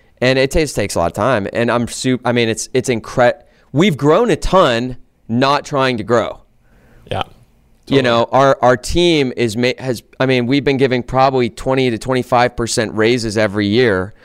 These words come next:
Speaker 1: because our systems are better, people's performance is better, their output is better,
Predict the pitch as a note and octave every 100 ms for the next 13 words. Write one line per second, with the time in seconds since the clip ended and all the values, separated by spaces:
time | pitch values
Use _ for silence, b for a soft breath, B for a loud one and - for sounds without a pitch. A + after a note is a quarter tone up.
0 | b A#2+ C3 A#2 G#2 - C#3+ C#3+ C#3 B2+
1 | A#2+ A2+ G2 G#2 G#2 G#2 A2+ G#2 G#2 G#2+
2 | F#2+ A#2+ B2 B2 - G#2+ G#2 G2+ G2+ G2
3 | - A#2 - A#2 G#2 F#2+ G2+ G2+ G2